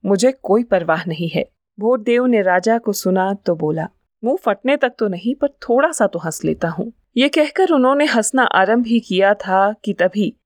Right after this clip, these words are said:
दो दो सूर्य निकल आए। सारे जंगल, खेत इत्यादि जलने लगे।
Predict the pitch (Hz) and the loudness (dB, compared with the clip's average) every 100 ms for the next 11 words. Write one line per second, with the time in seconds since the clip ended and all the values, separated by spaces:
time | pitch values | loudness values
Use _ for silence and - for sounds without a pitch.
0 | _ 175 196 233 220 208 - 202 220 214 | _ -4 -2 0 0 -2 -4 -2 0 -2
1 | 160 156 165 160 151 - - _ - 220 | -4 -4 -2 0 -2 -4 -10 _ -2 2
2 | 214 247 269 226 214 220 220 220 - 208 | 4 4 2 0 0 0 0 -2 -4 0
3 | 220 220 190 180 170 170 185 180 - 175 | 0 0 0 0 0 -2 -4 -6 -4 -2
4 | 175 185 151 143 - | 0 -2 -4 -6 -8